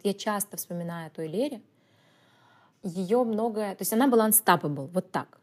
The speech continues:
Но всё-таки страх присутствовал, страх, знаешь, неизвестного, страх, что будет в будущем. Я росла в очень скромной семье, и, э, когда я закончила школу, ну, типа, у меня никаких не было вариантов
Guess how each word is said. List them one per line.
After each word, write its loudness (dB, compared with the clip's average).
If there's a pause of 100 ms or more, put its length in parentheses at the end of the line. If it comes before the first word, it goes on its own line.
(840)
Но 0
всё-таки 2
страх 0
присутствовал, -4
страх, -2
знаешь, -6
неизвестного, -4 (380)
страх, 0
что -4
будет -6
в -10
будущем. -8 (300)
Я 0
росла -2
в -4
очень -2
скромной -4
семье, -2 (720)
и, -4
э, -6
когда -2
я -4
закончила -6
школу, 2
ну, -2
типа, -4
у 0
меня -2
никаких -2
не 2
было -2
вариантов -2